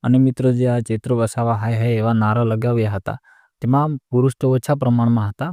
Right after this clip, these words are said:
પણ મહિલાઓ વધારે પ્રમાણમાં હતી, કે સૌથી વધારે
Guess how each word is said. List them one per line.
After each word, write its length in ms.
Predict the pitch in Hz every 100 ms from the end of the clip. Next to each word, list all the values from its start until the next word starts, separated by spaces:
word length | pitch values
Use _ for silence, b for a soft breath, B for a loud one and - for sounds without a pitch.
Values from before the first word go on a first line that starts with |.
| -
પણ 300 | 143 135 110 _ _ b b b -
મહિલાઓ 520 | 120 113 117 143 151
વધારે 360 | 117 113 117 123
પ્રમાણમાં 520 | 117 113 113 110 107
હતી, 220 | 110 127
કે 100 | 127
સૌથી 400 | - 117 117 -
વધારે 420 | 127 104 113 120